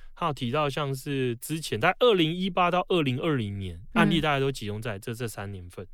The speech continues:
Speaker 2: 嗯。
Speaker 1: 有被骗去像是蒙地内哥罗啊、北马其顿啊、克罗埃西亚啊。
Speaker 2: 嗯。
Speaker 1: 他被骗去干嘛？女生的话可能被骗去当地，然后拿去卖淫。
Speaker 2: 嗯。
Speaker 1: 然后男生的话就是大部分就是 call center，就是那种诈骗机房打电话的。
Speaker 2: 嗯。
Speaker 1: 打电话做诈骗。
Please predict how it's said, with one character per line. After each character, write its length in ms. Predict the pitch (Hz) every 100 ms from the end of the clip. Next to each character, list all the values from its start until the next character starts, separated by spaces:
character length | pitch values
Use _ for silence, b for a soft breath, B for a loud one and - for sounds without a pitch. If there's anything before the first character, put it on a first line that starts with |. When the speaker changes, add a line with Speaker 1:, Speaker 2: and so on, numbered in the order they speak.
| -
Speaker 2:
嗯。 300 | 214 190 190 - -
Speaker 1:
有 120 | 117
被 140 | 175
骗 320 | 175 - 151
去 140 | 135 156
像 180 | 139 139
是 60 |
蒙 260 | 131 104 104
地 140 | 135
内 180 | 117 113
哥 180 | 104 110
罗 220 | 104 95
啊、 340 | 92 92 95 98
北 140 | - 107
马 180 | 110
其 200 | 87 -
顿 260 | 92 95 98
啊、 160 | 95 92
克 140 | -
罗 80 | 110
埃 140 | 98
西 240 | 107 - 104
亚 100 | 85
啊。 200 | - 107
Speaker 2:
嗯。 40 | - B B
Speaker 1:
他 100 | B
被 160 | 151 160
骗 160 | 143 139
去 140 | 143
干 160 | 139 107
嘛？ 160 | 90 101
女 100 | 110
生 180 | 104 160
的 60 |
话 140 | 143 135
可 120 | 123
能 140 | 104
被 100 | 131
骗 300 | 131 - 127
去 180 | 113 127
当 240 | 117 110
地， 140 | 123 131
然 120 | 101
后 60 | 98
拿 160 | 101 95
去 80 |
卖 160 | 117 107
淫。 200 | 90 - - -
Speaker 2:
嗯。 180 | 175 - - B B -
Speaker 1:
然 120 | 135
后 60 |
男 200 | 156 139
生 160 | 139 160
的 140 | 147
话 180 | 120 143
就 140 | 135 139
是 320 | 147 143 131
大 200 | 147 147
部 120 | 160
分 180 | 156 139
就 100 | 143
是 80 | 139
call 240 | - 123
center， 440 | 127 120 127 101 87
就 100 | 110
是 140 | 127
那 80 | 117
种 300 | 104 95 95
诈 160 | - 131
骗 180 | 139
机 160 | 120 131
房 160 | 120 101
打 120 | 110
电 140 | 107 143
话 180 | 156
的。 60 | 101
Speaker 2:
嗯。 480 | 92 98 180 170 -
Speaker 1:
打 160 | - 113
电 120 | 143
话 140 | 147 143
做 140 | 143
诈 180 | 135 117
骗。 240 | 139 110